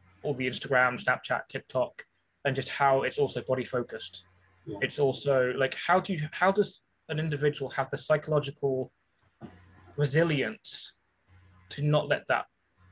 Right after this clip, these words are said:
Speaker 1: just, like, make them feel insecure or make them feel worried and, um, about themselves and if they're attractive or not? And
Speaker 2: Why does
Speaker 1: they
Speaker 2: it
Speaker 1: shouldn't
Speaker 2: take
Speaker 1: be worrying about that. They, they shouldn't, they shouldn't, like,
Speaker 2: Yeah.
Speaker 1: young girls at, like, ten, eleven, twelve, and boys, you know, and,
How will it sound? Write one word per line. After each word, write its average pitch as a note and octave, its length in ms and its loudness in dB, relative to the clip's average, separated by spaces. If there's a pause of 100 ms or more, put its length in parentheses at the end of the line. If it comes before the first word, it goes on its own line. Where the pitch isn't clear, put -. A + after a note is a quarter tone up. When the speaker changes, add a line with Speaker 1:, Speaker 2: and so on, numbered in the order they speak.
(120)
Speaker 1:
just, - 300 -6
like, A#2+ 240 0
make C3+ 200 0
them A#2 120 -8
feel B2 180 -2
insecure A#2+ 540 -4
or A2+ 80 -4
make A#2+ 200 -6
them A#2 100 -14
feel A#2 200 -8
worried A2+ 560 -4
and, A#2+ 300 -6 (560)
um, B2+ 500 -4
about B2 220 0
themselves A#2+ 600 -2
and A#2+ 200 -14 (140)
if B2+ 100 -6
they're B2+ 140 4
attractive - 500 -2
or B2 80 -2
not? A#2+ 260 -6 (360)
And A#2 500 -2 (160)
Speaker 2:
Why A#2+ 140 8
does B2+ 100 8
Speaker 1:
they B2+ 60 8
Speaker 2:
it A#2+ 40 4
Speaker 1:
shouldn't B2+ 240 6
Speaker 2:
take - 80 -8
Speaker 1:
be - 60 -2
worrying C4+ 180 6
about F#3 240 4
that. A#2 200 2 (340)
They, G#3+ 240 6
they A3 100 8
shouldn't, A#3 300 4
they G#3+ 100 8
shouldn't, A3 320 2 (280)
like, F3 220 2 (300)
Speaker 2:
Yeah. A3 100 2
Speaker 1:
young G#3+ 200 8
girls G3 420 8
at, D3 80 2
like, D#3 260 4
ten, G3+ 320 2
eleven, E3+ 340 2
twelve, F3 280 4
and F#3+ 140 4
boys, D3 580 0
you D#3 100 -8
know, D3 160 -2
and, D3+ 220 -4